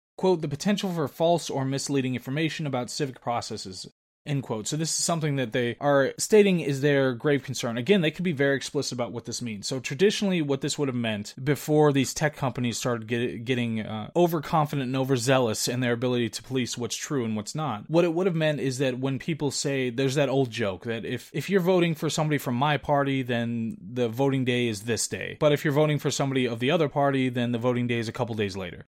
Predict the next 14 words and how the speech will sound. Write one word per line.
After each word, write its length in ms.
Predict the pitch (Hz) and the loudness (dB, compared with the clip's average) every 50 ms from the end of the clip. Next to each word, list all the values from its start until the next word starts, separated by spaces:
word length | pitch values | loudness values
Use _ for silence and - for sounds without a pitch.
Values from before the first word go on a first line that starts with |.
| _ _ - - | _ _ -12 -4
So 220 | - 185 165 160 | 0 2 2 2
traditionally, 640 | 147 - 156 147 185 196 196 - 208 190 190 185 175 - | 2 0 2 4 4 4 6 4 2 2 4 4 2 4
it 80 | - | 4
would 120 | 143 151 143 | 4 2 2
have 40 | |
been 160 | 127 143 139 131 | 2 0 0 0
strictly 480 | - - - 180 170 156 - 160 147 | -2 -2 -2 -2 -2 -2 0 2 2
about 280 | 135 120 123 123 117 104 | 2 4 4 2 2 2
that. 200 | 107 104 101 101 | 0 -4 -4 -4
It 40 | 107 | -6
would 60 | 113 | -4
have 200 | 113 123 127 123 | -2 0 0 0
been, 120 | 120 120 110 | -2 -4 -6
uh, 260 | - - - 95 | -8 -10 -10 -10